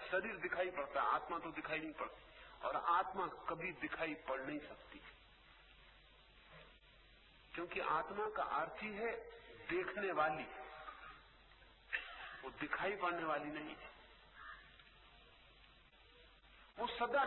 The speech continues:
देखने वाली है, उसको दिखाई पड़ता है, लेकिन वो स्वयं दिखाई नहीं पड़ सकती।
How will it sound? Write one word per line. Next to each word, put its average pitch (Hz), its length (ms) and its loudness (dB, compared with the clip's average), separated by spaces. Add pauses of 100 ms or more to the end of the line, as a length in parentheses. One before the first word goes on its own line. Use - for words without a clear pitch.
(100)
देखने 220 380 2
वाली 180 280 2
है, - 180 -10 (1400)
उसको 302 480 6
दिखाई - 380 4
पड़ता 165 340 4
है, - 180 -6 (600)
लेकिन 156 220 -4
वो 170 160 -2
स्वयं 185 380 0
दिखाई 180 280 -2
नहीं 202 120 -6
पड़ 139 160 -2
सकती। - 340 -14